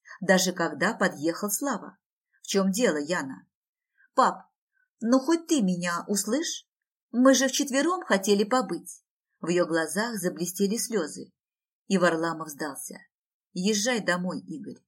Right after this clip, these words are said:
отоспись как следует. Завтра приедешь, после обеда». Я покачала головой, глядя на то, как дочь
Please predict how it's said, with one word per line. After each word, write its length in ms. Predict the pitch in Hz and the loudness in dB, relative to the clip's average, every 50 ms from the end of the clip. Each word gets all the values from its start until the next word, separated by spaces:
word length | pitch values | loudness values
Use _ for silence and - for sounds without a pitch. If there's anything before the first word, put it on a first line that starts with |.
| _ _ _ _ _ - - - | _ _ _ _ _ -20 -6 -4
отоспись 540 | 165 170 175 175 180 180 - - 247 247 | -4 0 0 0 0 0 -4 -4 -6 -6
как 180 | - - 151 151 | -4 -6 -6 -6
следует. 480 | - - 147 135 151 190 - - - _ _ _ _ _ _ _ | -6 -8 -6 -8 -6 -8 -12 -14 -16 _ _ _ _ _ _ _
Завтра 420 | 170 165 214 - - - - 156 | -4 -2 -2 -2 -2 -4 -10 -10
приедешь, 720 | 151 - 147 139 135 131 - - - - - - - _ _ _ _ _ | -8 -8 -8 -8 -8 -10 -10 -12 -14 -18 -18 -20 -20 _ _ _ _ _
после 320 | - 214 240 233 - 175 147 | -4 -2 -2 -2 -4 -6 -8
обеда». 420 | 135 131 131 127 117 - - - - _ _ _ _ _ _ _ _ _ _ _ _ _ _ | -8 -8 -10 -14 -14 -14 -16 -18 -20 _ _ _ _ _ _ _ _ _ _ _ _ _ _
Я 200 | - 185 214 226 | -2 0 0 0
покачала 500 | 226 247 240 220 214 214 - 214 208 208 | 0 -2 -4 -4 -6 -2 -2 -2 -2 -4
головой, 560 | 202 185 226 226 240 233 196 160 147 - - _ _ _ _ _ _ _ _ _ _ | -4 -6 -4 -4 -4 -8 -8 -12 -14 -16 -18 _ _ _ _ _ _ _ _ _ _
глядя 420 | 185 170 180 185 185 175 175 170 | -4 -2 2 4 4 4 4 0
на 160 | 165 - - | -6 -8 -8
то, 140 | - - 185 | -6 -6 -6
как 280 | 180 - 160 147 147 147 | -4 -4 -6 -6 -6 -6
дочь 360 | 170 208 240 - - - | -6 -6 -6 -8 -12 -18